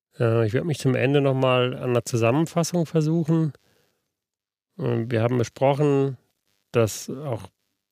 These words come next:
beim akuten vestibulären Syndrom die Anamnese super wichtig ist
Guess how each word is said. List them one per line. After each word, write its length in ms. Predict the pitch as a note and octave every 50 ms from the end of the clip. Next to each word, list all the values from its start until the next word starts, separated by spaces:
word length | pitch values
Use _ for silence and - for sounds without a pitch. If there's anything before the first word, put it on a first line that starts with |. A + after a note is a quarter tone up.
| _ -
beim 320 | - C3+ C3 B2+ B2 B2 A#2
akuten 440 | A#2 G#2+ - - D#3 E3 D#3 - -
vestibulären 580 | - C#3 A#2+ - - B2+ B2 A#2+ A#2+ A#2+ A#2+ A#2+
Syndrom 720 | A2 A#2 A#2 A2+ A#2 A2 A#2 B2+ C#3+ D#3 D#3 D#3 D3+ C#3+
die 140 | B2+ C3+ B2+
Anamnese 680 | A#2+ A#2+ A#2+ A#2+ A#2 A#2+ C3 D3 E3+ F3 - - D#3+
super 420 | C#3+ A#2+ B2+ D#3+ E3+ E3 E3+ D#3 C#3
wichtig 320 | D3+ D#3 - - E3 D#3+
ist 420 | D3+ C#3+ D3 D#3+ E3 D3 - -